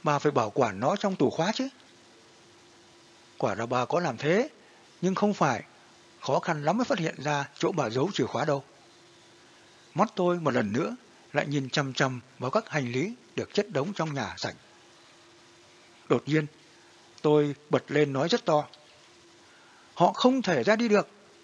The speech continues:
không nên cho phép họ làm thế." Sophia nhìn tôi kinh ngạc. "Roger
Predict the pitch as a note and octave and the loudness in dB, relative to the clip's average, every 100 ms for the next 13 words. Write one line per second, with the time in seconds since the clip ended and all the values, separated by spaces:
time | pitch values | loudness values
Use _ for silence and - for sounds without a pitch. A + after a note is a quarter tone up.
0 | - A3 A3 A3 G#3+ G3+ G#3 B3+ F3+ F3 | -4 0 2 2 2 0 0 0 0 0
1 | C#3+ D3 F#3+ - - - - - - - | -2 0 0 -2 -18 -20 -20 -20 -20 -20
2 | - - - - - - - - _ _ | -20 -20 -20 -20 -20 -20 -20 -20 _ _
3 | - - - - - - - - - E3 | -20 -20 -20 -20 -20 -20 -20 -2 0 4
4 | E3 D#3 D#3 - - C3 B2 F2+ D3+ D#3 | 4 2 -2 -8 -8 0 2 2 2 2
5 | D3+ G3 D3 F#2+ - - - - - - | 2 2 0 -4 -10 -20 -20 -20 -20 -20
6 | - - - B2+ F3 G#3 G#3 | -20 -20 -10 2 2 4 2